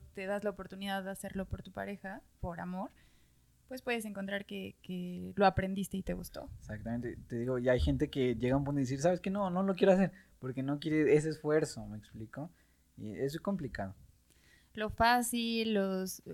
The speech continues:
Speaker 1: ahora, este, desde que salió TikTok en la pandemia, los men-, los videos duran muy poco.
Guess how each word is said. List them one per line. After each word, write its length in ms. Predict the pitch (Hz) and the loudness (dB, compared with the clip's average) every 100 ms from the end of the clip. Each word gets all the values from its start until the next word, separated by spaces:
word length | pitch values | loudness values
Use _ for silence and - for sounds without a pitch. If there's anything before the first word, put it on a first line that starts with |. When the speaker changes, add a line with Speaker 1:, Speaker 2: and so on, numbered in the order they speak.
| - - | -10 -6
Speaker 1:
ahora, 480 | 196 208 208 196 185 | -4 -2 0 0 -2
este, 560 | 180 - 185 185 190 | -6 -8 -8 -8 -8
desde 220 | 196 190 196 | -6 -8 -8
que 140 | 190 | -6
salió 280 | 190 202 202 | -2 -2 -2
TikTok 460 | 214 - 202 202 | -6 -4 0 2
en 100 | 196 | 2
la 100 | 180 | -2
pandemia, 500 | 180 185 185 190 185 | -2 -4 0 0 -2
los 200 | 208 190 | -4 -8
men-, 220 | 180 180 196 | -10 -12 -12
los 460 | 196 185 180 180 185 | -12 -10 -8 -10 -8
videos 360 | 196 208 214 202 | -6 -6 -6 -4
duran 280 | 220 226 | -2 -2
muy 120 | 220 214 | -4 -6
poco. 240 | 196 | -12